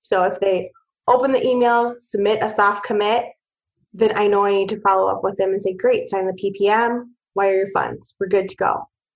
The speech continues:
And if someone doesn't sign the P P M or submit a soft commit, I can follow up with them, but not as frequently as someone who does submit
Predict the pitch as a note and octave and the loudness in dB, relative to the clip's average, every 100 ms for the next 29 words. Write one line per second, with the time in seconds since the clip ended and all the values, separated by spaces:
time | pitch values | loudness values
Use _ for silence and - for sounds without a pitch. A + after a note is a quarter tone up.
0 | _ _ F#3+ F#3+ - - - G3+ - _ | _ _ -2 0 -2 -10 -6 -6 -6 _
1 | _ - F3+ F#3 F3+ B3+ D4+ D4+ C#4+ B3 | _ -2 0 0 0 0 0 0 2 0
2 | A#3+ A#3+ A#3 A3+ A3 G#3+ G#3+ G#3+ G3+ G3 | 0 -2 -2 0 0 -2 -2 -2 -2 -2
3 | - G3+ G3+ - A3 A3 A3+ - _ _ | -4 -2 -2 -4 -4 -2 -4 -12 _ _
4 | - A3+ B3+ B3+ A#3+ A3+ G3 G3 C4+ C#4+ | -4 -2 0 2 4 4 4 2 0 0
5 | E4+ E4 - G#3+ G3 - _ - G#3 G#3+ | -2 -2 -2 -2 -2 -6 _ -10 -4 0
6 | A3 A3 A3 G#3+ - A3+ G#3 E3 F#3 F#3 | 2 2 0 -4 -4 -4 -2 -2 0 0
7 | F#3 F#3 F3+ F3+ F3+ F3 F3+ F3 - E3+ | -2 -2 -4 -4 -8 -8 -8 -8 -6 -6
8 | - | -6